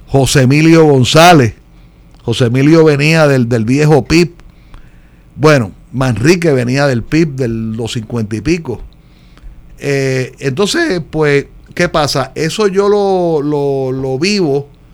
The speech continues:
de noveno, décimo grado, undécimo, duodécimo. Yo cruzaba la Gándara y me venía pa' acá. Y, y las marchas estándar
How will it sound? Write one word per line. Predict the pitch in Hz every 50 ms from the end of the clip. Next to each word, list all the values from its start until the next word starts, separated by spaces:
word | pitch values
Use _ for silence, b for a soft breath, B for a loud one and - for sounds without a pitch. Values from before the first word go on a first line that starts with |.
| b b b b b b -
de | 123 123 139 131 127 127 127 123 120
noveno, | 120 120 127 123 123 135 156 185 202 185 165 143
décimo | 139 139 131 - 165 156 143 131 117
grado, | 123 139 160 185 381 359 156 143 127
undécimo, | 120 120 120 117 120 147 185 190 175 - 165 143 131 131 123 120
duodécimo. | 123 127 123 127 135 165 196 190 - 170 147 135 135 131 131 b b b b b b b b -
Yo | 107 135 170 190
cruzaba | 214 208 190 143 139 151 147 160 175 180
la | 180 180 175
Gándara | 175 190 214 262 269 240 185 180 165 160 156
y | 151
me | 139 139
venía | 135 131 127 135 151 180 202 214
pa' | 202 180
acá. | 185 233 254 294 - - _ - - b b b b b b b b b -
Y, | - 143 139 139 135 135 131 131 131 127 127 120 117 131
y | 139
las | 135 127 120
marchas | 113 120 123 131 147 - - 240 247 240 220 208 - - -
estándar | - 131 120 101 - - - 151 156 170 180 175 160 143 127 117 117 110 104 -